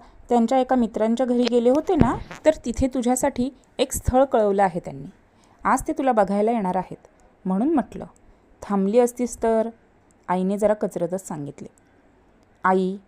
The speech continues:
अगं किती वेळा सांगितलं, कशाला या भानगडीत पडते? मागचे अनुभव कमी आहेत का गाठीशी, की अजून एक नकार पाहिजे तुला? मला ना कंटाळा आला आहे या सगळ्याचाच,"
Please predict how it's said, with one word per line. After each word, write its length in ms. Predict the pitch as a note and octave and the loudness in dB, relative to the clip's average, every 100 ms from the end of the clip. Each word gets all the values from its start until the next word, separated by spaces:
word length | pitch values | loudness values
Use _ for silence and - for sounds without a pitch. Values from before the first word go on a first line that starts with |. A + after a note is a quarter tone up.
| _ _ _ | _ _ _
अगं 160 | A#3+ D4+ F#4 | 0 2 0
किती 240 | A#3 F4 | 0 4
वेळा 180 | G4+ F#4+ | 6 6
सांगितलं, 580 | E4+ A3 F#3+ - F3 E3 - _ _ _ | 4 0 0 0 -4 -4 -10 _ _ _
कशाला 320 | G#3+ - A#3+ F4 | 0 2 2 4
या 120 | G4 | 6
भानगडीत 400 | E4 C4+ A#3 A3+ | 6 6 6 6
पडते? 500 | - G#3 G3 F3+ F3 _ _ _ - | 2 0 0 -2 -2 _ _ _ 0
मागचे 340 | F#3 - - | 0 2 0
अनुभव 320 | B3 A#3+ A#3 | 2 4 4
कमी 300 | B3 A3 G#3+ | 4 4 4
आहेत 180 | D4+ D#4 - | 4 2 2
का 60 | C#4+ | 4
गाठीशी, 560 | A#3+ A#3 A#3+ - D4 - _ _ _ - | 4 4 -2 0 -2 -4 _ _ _ -4
की 80 | |
अजून 320 | - G3+ A#3+ B3+ | 4 4 4 0
एक 120 | B3 | 0
नकार 300 | A3+ A3+ A3+ | 2 4 4
पाहिजे 300 | A3+ G#3 A3 | 4 4 2
तुला? 300 | A3+ G3+ G#3 _ _ _ _ - | 2 0 -2 _ _ _ _ 2
मला 220 | A3 C#4+ | 6 6
ना 220 | F4 C#4 G4 _ _ - | 6 4 0 _ _ 4
कंटाळा 420 | A#3+ A#3+ D4+ F4 | 6 6 4 6
आला 140 | C4+ | 4
आहे 200 | A#3 A3 | 4 2
या 100 | G3+ | 2
सगळ्याचाच," 640 | G3 G3 F3 E3+ - - | 2 2 2 2 -2 -12